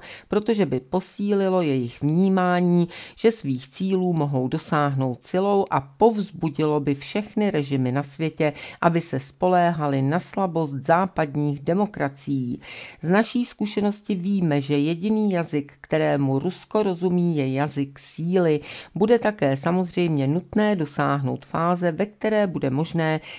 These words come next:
diskutovat s Moskvou, ale musí se tak stát v rámci mezinárodních pravidel a zákonů, nikoli za podmínek stanovených Putinem."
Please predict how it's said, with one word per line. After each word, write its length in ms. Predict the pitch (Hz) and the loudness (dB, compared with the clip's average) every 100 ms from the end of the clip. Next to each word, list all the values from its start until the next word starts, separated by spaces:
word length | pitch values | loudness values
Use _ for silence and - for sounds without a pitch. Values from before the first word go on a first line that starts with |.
| - | -10
diskutovat 800 | 151 226 - - 220 165 127 123 | -2 -2 -2 -6 -4 -2 -2 -4
s 60 | - | -4
Moskvou, 600 | 156 202 - - 180 180 180 - | -2 -2 -6 -2 4 4 2 -4
ale 200 | - 254 | 2 4
musí 320 | 233 208 - 175 | 4 2 -4 -6
se 160 | - | -4
tak 240 | 143 135 - | -2 -4 -6
stát 420 | - 160 156 143 | -2 0 0 -2
v 60 | |
rámci 500 | 147 160 156 147 - | -2 0 0 -2 -2
mezinárodních 960 | 135 156 180 208 190 180 156 131 131 120 | 0 0 0 0 0 0 -2 0 -2 -2
pravidel 560 | - 180 180 160 143 - | -2 0 0 0 -2 -2
a 100 | 139 | -6
zákonů, 760 | 120 139 147 - 185 190 190 185 - - | -4 -2 -2 -2 0 4 2 2 -8 -4
nikoli 560 | 180 208 208 208 196 180 | 0 0 0 0 2 0
za 180 | 147 185 | 2 0
podmínek 760 | - 196 160 165 160 143 139 | 2 -4 -2 0 0 -2 -4
stanovených 920 | - - 139 151 139 135 131 123 113 - _ | -10 -6 -4 -2 -2 -2 -2 -4 -8 -16 _
Putinem." 800 | - 113 - 139 135 131 120 120 | -14 -12 -6 -2 -2 -2 -4 -8